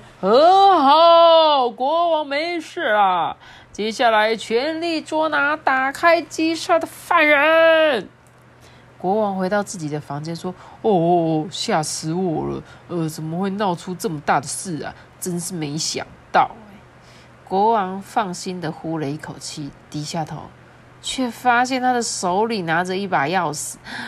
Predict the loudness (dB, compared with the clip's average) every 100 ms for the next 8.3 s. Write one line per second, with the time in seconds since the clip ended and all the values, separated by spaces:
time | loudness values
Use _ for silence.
0 | -16 -6 2 4 4 4 2 4 2 2
1 | -2 0 2 2 -2 -4 -2 -2 -6 -4
2 | 0 0 -2 -14 -10 0 0 0 -2 -2
3 | -2 -6 -10 -10 0 2 2 -2 -2 0
4 | 0 -2 -2 -2 0 -2 -2 -12 -12 -12
5 | -10 -10 -10 -8 -10 -6 -4 -2 0 0
6 | 0 -2 0 0 0 -4 -4 -4 -4 -8
7 | -8 -10 -12 -20 -20 -20 -20 -20 -14 -10
8 | -8 -8